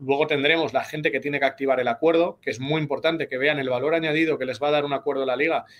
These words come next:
para poder activar, que normalmente es un departamento de marketing, un departamento de comunicación.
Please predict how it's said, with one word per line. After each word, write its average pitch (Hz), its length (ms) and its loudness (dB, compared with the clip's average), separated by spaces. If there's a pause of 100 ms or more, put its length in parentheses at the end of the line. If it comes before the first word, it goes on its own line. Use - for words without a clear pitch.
(200)
para 131 220 2
poder 127 200 2
activar, 151 460 2
que 127 100 -12
normalmente 127 380 -8
es 143 80 -8
un 143 80 -8
departamento 131 640 -2
de 113 120 -4
marketing, 156 520 0
un 139 100 -4
departamento 120 520 -10
de 117 60 -10
comunicación. 120 800 -2